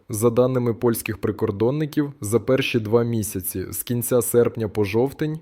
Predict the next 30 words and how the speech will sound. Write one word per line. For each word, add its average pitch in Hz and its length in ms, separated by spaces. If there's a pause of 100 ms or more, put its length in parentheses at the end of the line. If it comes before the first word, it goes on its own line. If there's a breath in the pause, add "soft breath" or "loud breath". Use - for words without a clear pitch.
(140)
кордон 117 400
з 110 100
Польщею 156 540
перетнули 131 560
майже 117 380
сто 139 300
тисяч 139 500
молодих 110 440
українців 110 640
цієї 104 460
вікової 104 520
групи. 98 460 (180)
Загалом, 120 600
за 117 140
весь 113 220
дві 110 260
тисячі 127 440
двадцять 107 480
п'ятий 104 420
рік 120 360
через 113 320
цей 107 240
напрямок 147 600
виїхало 139 560
понад 113 360
сто - 280
сорок 110 420
дві 101 280
тисячі 123 560
осіб, 104 500